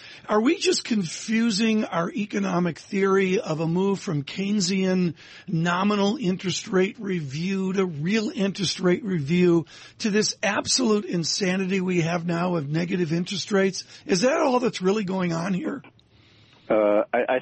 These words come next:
Speaker 2: think there's a lot of confusion about how to interpret the transition from the high inflation period of the old days to where we are now. I think that there's a lot of confusion because the, the, the so-called rational expectation school, which emphasizes expectations,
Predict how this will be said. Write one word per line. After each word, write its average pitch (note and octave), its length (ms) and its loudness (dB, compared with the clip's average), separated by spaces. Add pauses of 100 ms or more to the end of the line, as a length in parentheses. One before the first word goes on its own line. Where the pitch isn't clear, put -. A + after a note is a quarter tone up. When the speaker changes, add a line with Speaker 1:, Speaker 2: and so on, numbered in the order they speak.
Speaker 2:
think E3 200 0
there's A#2 160 2
a - 20 0
lot A#2+ 240 2
of A2+ 80 -4
confusion B2 640 0
about F#2+ 360 -2 (220)
how B2 200 0
to B2 100 -2
interpret A2 580 -2
the G#2+ 120 -2
transition G#2+ 800 -4
from G2 140 -4
the F#2+ 80 -2
high A#2+ 220 -2
inflation G#2+ 500 -6
period G2+ 340 0
of F2+ 140 -2
the G2 100 2
old A#2+ 180 2
days G2 260 -2 (400)
to - 80 0
where G#2+ 180 4
we G#2 120 4
are F#2+ 160 2
now. G2 400 -4 (500)
I A2+ 160 0
think D3+ 220 2 (140)
that A#2 180 2 (220)
there's A2 140 2
a A2 40 0
lot B2 160 2
of - 80 -4
confusion B2 480 -2
because G#2 340 0 (180)
the, G2+ 360 -4
the, G2 120 0 (120)
the F#2+ 100 0 (220)
so-called G2 260 0
rational G#2 340 0
expectation G2+ 640 -2
school, F#2+ 220 2
which F2+ 160 -2
emphasizes G2+ 560 -2
expectations, G2+ 800 -4